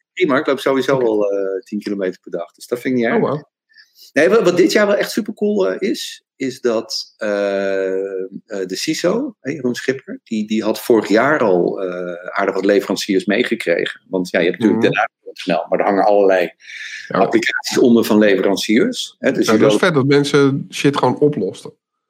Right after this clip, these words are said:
Speaker 1: Ja, inderdaad.
Speaker 2: Er was er
Speaker 1: En
Speaker 2: één zo'n bugje, wat we hadden gevonden, was echt in een uur opgelost of zo. Dat vond ik, dat vond ik super netjes.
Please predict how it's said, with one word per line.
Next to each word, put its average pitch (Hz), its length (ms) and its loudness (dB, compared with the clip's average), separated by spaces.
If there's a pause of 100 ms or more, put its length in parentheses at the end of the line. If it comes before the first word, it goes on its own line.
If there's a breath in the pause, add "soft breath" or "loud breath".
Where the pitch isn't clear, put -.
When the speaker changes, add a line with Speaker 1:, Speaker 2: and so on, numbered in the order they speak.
Speaker 1:
Ja, - 380 -2
inderdaad. 110 160 2
Speaker 2:
Er - 140 4
was - 20 0
er - 60 2
Speaker 1:
En - 80 6
Speaker 2:
één 175 100 4
zo'n 180 160 4
bugje, 180 420 2
wat 165 120 2
we 170 60 0
hadden 170 180 2
gevonden, 190 320 -2
was 165 100 -2
echt 156 80 -6
in 175 140 -2
een 156 180 -6
uur 175 240 2
opgelost - 460 -4
of - 60 -20
zo. - 100 -12
Dat 104 140 -10
vond 135 200 0
ik, 131 60 -4
dat 160 140 0
vond 160 140 -2
ik - 60 -6
super 139 240 0
netjes. - 400 -10